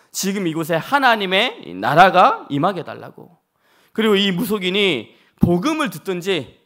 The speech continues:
아니면 이 지역에서 떠나가든지 기도를 이제 그렇게 해달라고 기도를 하게 되었습니다. 그렇게 한 육 개월 정도 이 기도를 했는데 어느 날 그 무속집이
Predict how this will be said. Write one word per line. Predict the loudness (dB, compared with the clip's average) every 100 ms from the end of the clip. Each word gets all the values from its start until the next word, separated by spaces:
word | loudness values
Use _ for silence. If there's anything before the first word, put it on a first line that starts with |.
| _ _ -2
아니면 | 2 2 2
이 | 2 2 0
지역에서 | 0 0 2 0 2 2 2
떠나가든지 | 2 4 2 0 -4 0 2 2 -2 -10 -10
기도를 | -6 -2 0 0 -2
이제 | -10
그렇게 | -8 -6 -4
해달라고 | -2 0 0 0 -2 -2 -6
기도를 | -4 0 0 0 -4 -14
하게 | -12 -12
되었습니다. | -14 -16 -20 -20 -20 -20 _ _ _ _ _
그렇게 | -4 0 2
한 | 2 0 -2
육 | -2
개월 | 2 2
정도 | 2 -2 -2 -4
이 | -10
기도를 | -6 -4 -2 -2
했는데 | -2 0 0 0 -2 -10 _ _
어느 | 2 4
날 | 4 2 0
그 | -2 -2 -2
무속집이 | -4 -4 -4 -6 -2 0 -2 -4 -12